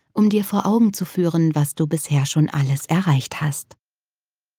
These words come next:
Aber auch Ermunterungen und Erfolgserlebnisse anderer stärken deine Selbstwirksamkeitsüberzeugung.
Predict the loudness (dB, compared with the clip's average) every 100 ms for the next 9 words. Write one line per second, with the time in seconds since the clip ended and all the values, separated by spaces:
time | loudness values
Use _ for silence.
0 | _ _ 0 2 2 0 0 -2 0 2
1 | 4 2 0 2 4 4 2 0 0 -2
2 | 0 -2 0 0 0 2 0 0 0 4
3 | 4 2 -2 -2 0 0 2 0 2 2
4 | 2 2 0 0 -4 0 0 0 0 0
5 | 0 0 -2 0 2 2 0 0